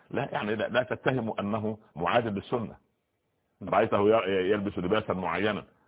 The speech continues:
Speaker 1: يقول: "هذا زي كذا و-"، لا، لا، الإسلام ليس فيه زي معين، وهكذا. يعني، إذن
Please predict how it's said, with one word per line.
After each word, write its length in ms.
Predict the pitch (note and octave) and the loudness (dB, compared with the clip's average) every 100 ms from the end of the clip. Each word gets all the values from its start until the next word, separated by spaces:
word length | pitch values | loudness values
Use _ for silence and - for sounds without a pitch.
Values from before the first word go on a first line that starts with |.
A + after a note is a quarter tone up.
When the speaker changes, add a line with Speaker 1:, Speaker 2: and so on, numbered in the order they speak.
| - | -8
Speaker 1:
يقول: 180 | E2+ G#2 | 0 2
"هذا 240 | G#2+ G2+ | 4 2
زي 200 | G2 G#2+ | 0 -2
كذا 260 | G2 A2 G2+ | 0 0 0
و-"، 100 | G#2 | -2
لا، 200 | A2 B2 | -2 -4
لا، 240 | A2 - | -6 -8
الإسلام 360 | - - A2 A2 | -10 -4 -2 -2
ليس 160 | G#2 | -2
فيه 180 | G#2 G#2 | -2 -4
زي 200 | G2+ G#2+ | -2 -2
معين، 240 | G#2+ G#2 | -2 -2
وهكذا. 420 | A2+ C#3+ D3+ A#2+ - _ _ - | 0 0 0 -2 -6 _ _ -6
يعني، 160 | D#2 F#2 | -4 0
إذن 300 | A#2+ A#2+ | 2 2